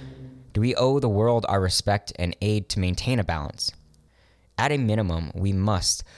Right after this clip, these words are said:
or else we would destroy ourselves by the need of what Mother Nature provides.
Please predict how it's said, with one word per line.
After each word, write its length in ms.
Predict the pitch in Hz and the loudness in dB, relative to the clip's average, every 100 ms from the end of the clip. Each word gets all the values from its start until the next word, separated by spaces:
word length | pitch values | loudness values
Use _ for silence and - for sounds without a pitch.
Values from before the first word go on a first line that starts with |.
| - - | -20 -4
or 140 | 95 | 0
else 180 | 98 95 | 2 0
we 80 | 104 | -2
would 80 | 98 | -2
destroy 440 | 92 - 107 113 | -2 -2 0 2
ourselves 560 | - 95 - 92 92 90 | 2 0 0 0 0 0
by 140 | 90 | -2
the 100 | 87 | -2
need 280 | 87 95 110 | 0 0 0
of 120 | 92 | 0
what 160 | 98 - | -2 0
Mother 400 | 87 87 90 85 | -2 0 0 0
Nature 360 | 85 - 87 | -2 -2 -4
provides. 640 | 85 85 82 80 73 - | -4 -4 -2 -2 -2 -4